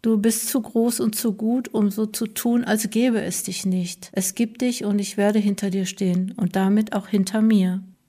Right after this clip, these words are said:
Das ist doch schön, oder? Hinter sich selbst und hinter der Dis zu stehen. Ach ja, und dann gibt's noch einen anonymen Brief, den eine heimliche Verehrerin geschrieben hat. Und sie hat zum Schluss ihrer Dis gesagt,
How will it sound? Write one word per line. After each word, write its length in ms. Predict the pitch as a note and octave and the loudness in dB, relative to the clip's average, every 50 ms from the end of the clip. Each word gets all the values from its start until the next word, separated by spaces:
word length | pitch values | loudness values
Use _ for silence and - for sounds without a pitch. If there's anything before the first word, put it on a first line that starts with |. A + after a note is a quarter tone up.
| _ _ _ _ | _ _ _ _
Das 200 | G#3 A3 A3 C4 | -2 -2 0 0
ist 180 | B3 - - | -2 -2 -2
doch 80 | G#3+ F#3+ | -4 -4
schön, 380 | - - - G3 F3+ F3 F#3 | -2 -2 0 0 2 0 0
oder? 560 | - G3 F#3 F#3 G3 G#3 A3 B3 C4 C4+ C#4+ C4 - - | 0 -2 0 0 2 2 2 2 0 0 -2 -6 -8 -6
Hinter 600 | - - G#3 G3+ G3 - A3 G#3 G3+ G3 G#3 G#3+ G#3+ - | -2 0 2 2 2 0 -2 -2 0 0 -2 -4 -6 -10
sich 260 | - - A3 G#3 G3 | -10 -6 -4 -4 -4
selbst 480 | - G#3+ G3+ G3 G3+ A3 A3 - - - | -2 -2 0 0 0 0 -2 -6 -8 -4
und 140 | G#3+ G3 - | -4 -2 -2
hinter 300 | - G#3+ F#3+ - G#3 G3+ | -2 -2 -2 -2 -2 -2
der 140 | G3+ G3 | -2 -2
Dis 280 | F#3+ F#3+ G3+ G#3 - - | -2 -2 -4 -6 -6 -6
zu 100 | - A#3 | -6 -8
stehen. 600 | G#3+ - - - G#3+ G#3+ G#3+ G#3+ A3+ A3 - - _ - | -8 -8 -4 -2 0 2 4 2 2 0 -4 -10 _ 2
Ach 300 | C4 C4 C4+ C4+ C4 B3+ | 4 6 6 6 4 4
ja, 160 | B3 A#3 A3 | 2 2 2
und 60 | G#3 | 2
dann 100 | G#3 G#3+ | 2 2
gibt's 240 | G3+ A3 A3 - - | 0 0 -4 -4 -2
noch 120 | A3+ G#3 G#3+ | -2 -2 0
einen 300 | G3+ G3 G3+ G#3 G#3+ G#3 | 0 0 2 2 2 2
anonymen 1160 | - G3 G3+ G3+ G3+ G3 G3 G#3 G#3+ A3 A#3 A#3+ B3 B3 B3+ B3+ B3+ C4 C#4+ D#4 E4+ F#4 F#4 - - _ _ _ _ | 2 2 2 4 4 4 4 6 6 6 8 8 6 6 6 6 4 2 2 0 -2 -4 -6 -8 -14 _ _ _ _
Brief, 540 | - - A3 G#3+ G#3+ A3 A3+ A#3+ A#3+ - - - - _ _ _ _ _ | -6 0 2 4 6 6 4 2 0 -4 -12 -18 -20 _ _ _ _ _
den 180 | G#3+ G#3 G#3+ G#3+ | 0 0 0 2
eine 320 | G#3 G3 G3 G3+ G3 F3+ | 2 0 2 2 2 2
heimliche 460 | G3 G#3+ A3+ C4 C#4+ D4 - - B3+ | 4 4 4 4 2 0 0 -2 -4
Verehrerin 680 | A#3+ - - - A#3 A3 G#3+ G#3 G#3 F#3+ G3+ G#3 G3 F#3+ | -4 -4 -4 -2 0 0 0 0 -2 -2 0 0 0 0
geschrieben 520 | G3+ G3+ - - - G3 F#3+ G3+ F#3+ F#3 | -2 -6 -8 -6 -4 -2 0 0 2 2
hat. 260 | F#3+ F#3 F#3 F#3 - - - | 2 0 0 -2 -8 -8 -2
Und 180 | B3+ G#3+ G#3+ | 0 0 0
sie 160 | G#3+ A3 G3+ G#3 | 2 0 0 0
hat 160 | G3+ F#3+ G3 | 0 -2 -2
zum 160 | - A3+ G#3 | -2 -2 -2
Schluss 300 | F#3+ - A3 G3+ F#3+ - | 0 0 -2 -2 -2 -2
ihrer 320 | - - F#3 F#3 F#3+ F#3 | -2 -2 -2 -2 -2 -2
Dis 280 | F#3 G#3+ G3+ F#3+ F#3+ - | -2 -2 -4 -4 -4 -4
gesagt, 500 | - G3+ F#3 G3 G3 F#3+ F#3+ F#3+ F#3+ - | -4 -4 -2 0 0 0 -2 -4 -6 -12